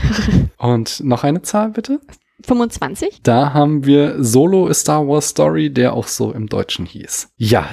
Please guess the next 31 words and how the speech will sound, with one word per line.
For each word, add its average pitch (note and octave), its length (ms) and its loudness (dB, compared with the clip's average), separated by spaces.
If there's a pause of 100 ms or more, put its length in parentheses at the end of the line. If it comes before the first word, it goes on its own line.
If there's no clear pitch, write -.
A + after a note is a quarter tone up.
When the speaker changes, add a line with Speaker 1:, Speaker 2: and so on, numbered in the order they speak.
Speaker 2:
dann F3 200 6
ha-, E3 120 0 (180)
haben F3 200 2
wir A#2+ 100 6
noch B2 240 4
Länge, F3+ 680 6 (260)
das - 240 0
Jahr, C#3+ 680 2 (100)
die - 160 -2
Oscar-Nominierungen F#3 1500 4 (400)
und D#3+ 240 4
das C#3+ 220 2
Budget. A2 600 0 (120)
Für D3 160 0
welche E3+ 220 4
Kategorie D3 420 -2
entscheidest - 480 -6
du - 60 -16
dich? - 260 -18 (340)
Speaker 1:
Ich A3 120 -8
nehme C4 120 2
das A#3+ 120 -4
Budget. A3 480 -2 (500)
Speaker 2:
Okay, G2 180 -2
welcher E3+ 300 2
Film D3 320 2
hatte A#2 180 -2
ein A#2 240 -2
höheres C#3 380 4
Budget? G2+ 680 -4
Äh, A#2+ 140 -10